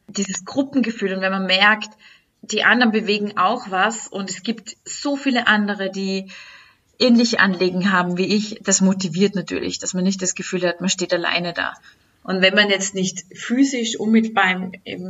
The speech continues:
näheren Umfeld die Personen hat, zum Beispiel auf Social Media,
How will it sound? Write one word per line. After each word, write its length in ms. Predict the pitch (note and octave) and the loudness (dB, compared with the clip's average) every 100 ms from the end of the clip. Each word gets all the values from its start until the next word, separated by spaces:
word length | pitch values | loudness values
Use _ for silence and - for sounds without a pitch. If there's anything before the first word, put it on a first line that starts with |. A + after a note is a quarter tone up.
| F#3 | -4
näheren 340 | F#3 F#3+ F#3+ | -2 0 -2
Umfeld 460 | - C#4+ C#4 A#3+ A#3 | 0 0 2 2 2
die 60 | |
Personen 440 | G#3+ G#3 G3 G3 F#3+ | 0 0 0 2 4
hat, 140 | F#3+ - - - _ | 2 0 -16 -20 _
zum 140 | - | 0
Beispiel 240 | G3 G3+ G#3 | 0 2 0
auf 80 | G#3 | 2
Social 320 | G#3 G#3 A3+ | 0 2 6
Media, 560 | G#3 G#3 G3 F#3 - | 6 6 2 -2 -4